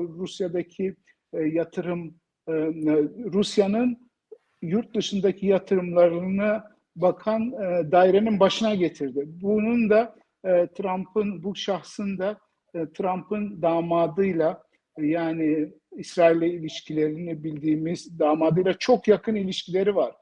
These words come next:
Şimdi bu dediğim şey belki ilk başta bir magazin haberi gibi algılanabilir ama öyle değil.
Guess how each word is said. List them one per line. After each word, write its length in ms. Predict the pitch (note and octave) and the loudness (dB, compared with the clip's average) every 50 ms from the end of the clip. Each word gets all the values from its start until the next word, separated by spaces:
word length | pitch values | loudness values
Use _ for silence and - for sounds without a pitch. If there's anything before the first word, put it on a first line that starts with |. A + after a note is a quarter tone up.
| _ _ _ _ - | _ _ _ _ -12
Şimdi 200 | - G#3+ G3+ F#3+ | -8 -6 -4 -2
bu 140 | A#3+ A3+ G3+ | -2 -2 -2
dediğim 340 | A3 A3 G3 A3 A#3 A#3 | -2 -2 -2 -2 -2 -2
şey 300 | - - - A#3 A3+ F#3 | -4 -4 -4 -4 -2 2
belki 560 | F#3+ G3+ G#3+ G#3 - - A3 G#3+ G#3 - - _ _ _ _ _ _ - | 2 2 2 2 0 -2 -2 -2 -2 -2 -6 _ _ _ _ _ _ -8
ilk 180 | G3+ F3+ - | -8 -8 -2
başta 460 | F#3+ G#3 G3+ F#3 - - A3+ G3+ F3+ | 2 2 2 2 2 0 -2 0 0
bir 120 | F3+ F#3+ F3+ | 0 0 0
magazin 500 | F3 F3+ F3+ E3+ F3 F#3+ F3+ F#3 G#3+ G3 | -2 -2 -2 0 0 0 0 0 -2 -2
haberi 480 | D#3 D#3+ F3+ E3 E3+ F3+ F3 F3+ F3 | -2 -4 -2 0 0 0 0 -2 -4
gibi 380 | D3+ E3 D#3 D#3 E3+ D#3+ D3+ - _ _ _ _ - | -6 -6 -4 -4 -4 -4 -4 -8 _ _ _ _ -2
algılanabilir 760 | - D#3+ E3 E3 D#3+ E3 F3 F3+ F3+ F3+ E3+ E3+ F#3 G#3 G3+ | 0 0 0 0 0 0 0 2 0 -2 -2 0 0 0 0
ama 340 | A3 A3 A3+ G#3+ G3+ G3 G3 | 0 0 -2 0 2 4 4
öyle 260 | F#3+ F#3+ G3 G3 E3+ | 4 4 4 2 0
değil. 320 | G#3+ G#3+ F#3 D3+ B2+ - | -2 -2 -2 -2 -4 -6